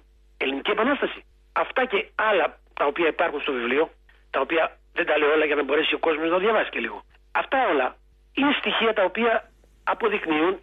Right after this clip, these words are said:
και επίσης ένα στοιχείο το οποίο το βρήκα δυστυχώς μια εβδομάδα μετά που είχαμε δώσει το, το κείμενο. Το στοιχείο αυτό θα, το, θα βγει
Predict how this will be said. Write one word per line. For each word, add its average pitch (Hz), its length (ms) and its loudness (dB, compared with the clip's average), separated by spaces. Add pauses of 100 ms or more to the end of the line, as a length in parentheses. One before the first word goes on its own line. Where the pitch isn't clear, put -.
και - 80 -4
επίσης 240 260 -2
ένα 254 300 0
στοιχείο 233 360 0
το 233 100 0
οποίο 226 380 0 (380)
το 165 120 0
βρήκα 202 500 0 (100)
δυστυχώς 175 520 0 (340)
μια 202 200 0
εβδομάδα 214 360 0
μετά 196 440 -2
που 165 160 -4
είχαμε 160 260 0
δώσει 143 300 0
το, 135 340 4 (400)
το 143 120 -2
κείμενο. 131 440 0 (380)
Το 143 100 -2
στοιχείο 175 260 0
αυτό 208 160 2
θα, 226 100 2
το, 247 140 -2
θα 196 120 2
βγει 190 140 0